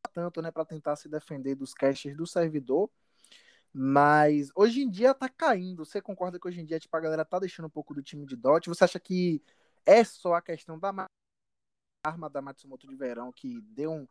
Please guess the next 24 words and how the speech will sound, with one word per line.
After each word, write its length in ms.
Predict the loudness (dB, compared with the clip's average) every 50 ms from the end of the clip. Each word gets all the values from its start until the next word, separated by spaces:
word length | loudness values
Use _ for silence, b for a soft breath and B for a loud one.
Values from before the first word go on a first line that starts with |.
| _ _ _ _ _ -10
uma 160 | -8 -6 -6
nefada 580 | -4 -4 -6 -6 -6 -4 0 0 0 0 -2
no 80 | -4 -10
time 240 | -12 -12 -12 -14 -12
de 120 | -14 -14
Dot? 360 | -6 -2 0 0 0 0 -2
Ou 60 | -6 -6
você 80 | -6
acha 140 | -6 -6 -6
que 80 | _ -8
tem 80 | -8
outro 160 | -8 -6 -6
motivo 480 | -4 -4 -4 -6 -6 -6 -6 -4 -4 -4
pra, 260 | -2 0 0 0 0
pra 240 | -2 _ -2 -2 0
galera 300 | 0 0 -2 0 -2 -4
tá 120 | -6 -8
parando 400 | -10 -6 -4 -4 -4 -6 -8 -10
de 80 | -12 -12
utilizar 380 | -12 -12 -12 -12 -10 -8 -8 -8
esse 180 | -8 -10 -18
tipo 280 | _ -18 -18 -16 -16 -20
de 100 | -20 -18
time? 340 | -18 -16 -14 -12 -14 -14